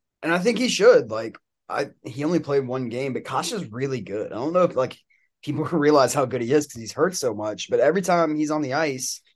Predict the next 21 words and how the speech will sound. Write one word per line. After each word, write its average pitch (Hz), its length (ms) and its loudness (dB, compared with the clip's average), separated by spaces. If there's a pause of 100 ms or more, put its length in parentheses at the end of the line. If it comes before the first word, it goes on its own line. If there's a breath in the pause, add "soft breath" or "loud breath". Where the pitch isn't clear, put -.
(320)
he's 127 160 -6
a 120 40 -6
good 139 200 0
offensive 143 420 0
player, 113 480 -4
he's 110 160 -12
a 104 60 -10
good 120 200 -8
finisher, 131 640 -2 (380)
and 165 140 0
he's 208 120 -4
pretty 214 180 -6
good 196 140 0
defensively. 185 480 -4
He 123 120 -6
kills 156 260 4
penalties. 156 520 0
Like, 110 200 -6
he's 135 280 -6
a 123 140 0
very 139 440 2